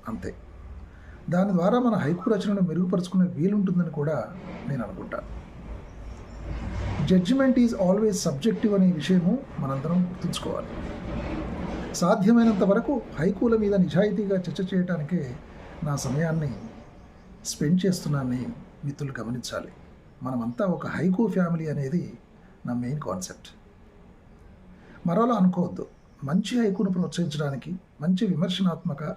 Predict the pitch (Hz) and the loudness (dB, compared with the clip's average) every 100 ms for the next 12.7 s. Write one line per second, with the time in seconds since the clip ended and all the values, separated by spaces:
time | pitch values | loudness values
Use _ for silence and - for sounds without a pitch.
0 | - - 165 147 - 196 190 - 214 151 | -12 -10 -8 -4 -2 -2 -2 -4 -2 -2
1 | - 156 147 180 120 - - - - - | -2 -4 -2 -2 -2 -6 -10 -12 -20 -20
2 | - - - - - 165 180 120 - - | -20 -20 -20 -16 -2 2 2 0 -10 -8
3 | 120 156 147 120 107 101 160 123 95 123 | -4 -2 -2 -4 -6 -6 -4 -4 -6 -8
4 | - - - - - - - - - - | -14 -18 -20 -20 -20 -20 -20 -20 -20 -20
5 | - - - 208 233 147 117 95 95 - | -20 -8 0 2 2 0 -2 -6 -8 -10
6 | - - - - - - - 143 - 135 | -20 -20 -20 -20 -20 -20 -12 -10 -6 -2
7 | 190 214 214 165 175 165 180 165 - 156 | 0 0 0 0 0 0 0 0 -2 -4
8 | 160 147 143 143 147 - - - - 117 | -4 -4 -4 -6 -8 -14 -20 -20 -10 -8
9 | 117 139 170 175 175 151 151 156 156 151 | -8 -6 -4 -4 -4 -4 -2 -2 -4 -8
10 | - - - - 113 113 120 156 - 139 | -14 -20 -20 -14 -8 -6 -4 -4 -4 -4
11 | 123 - - - 107 110 95 - 113 131 | -6 -10 -12 -8 -6 -8 -12 -10 -8 -8
12 | 123 98 101 101 - - - | -10 -8 -6 -6 -8 -10 -16